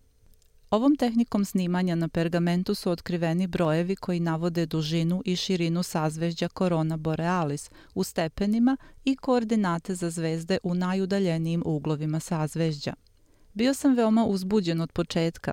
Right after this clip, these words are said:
rekao je za časopis Nature Viktor Gizenberg, glavni istraživač na projektu i istoričar nauke u Francuskom nacionalnom centru za naučna istraživanja u Parizu. „Odmah je bilo jasno da imamo koordinate zvezda”,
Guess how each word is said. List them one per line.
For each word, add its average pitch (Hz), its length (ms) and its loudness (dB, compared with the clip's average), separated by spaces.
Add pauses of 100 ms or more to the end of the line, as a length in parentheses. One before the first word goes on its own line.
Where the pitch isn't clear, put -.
rekao 165 440 -2
je 160 80 -2
za 156 140 -4
časopis 160 580 -6
Nature 175 480 -2 (380)
Viktor 190 420 0
Gizenberg, 180 760 0
glavni 160 400 2
istraživač 160 720 -2
na - 100 -4
projektu - 520 -4 (260)
i 202 120 0
istoričar 185 640 -2
nauke 175 560 0
u 214 80 0
Francuskom 170 600 -4
nacionalnom 156 680 -2
centru 180 420 -2
za 185 140 -2
naučna 156 460 -2
istraživanja 160 840 -4
u 196 100 -2
Parizu. 170 540 -2 (560)
„Odmah 240 420 2
je 240 60 0
bilo 214 240 4
jasno 185 460 0
da 170 100 0
imamo 165 380 0
koordinate 165 720 -2
zvezda”, 170 580 -2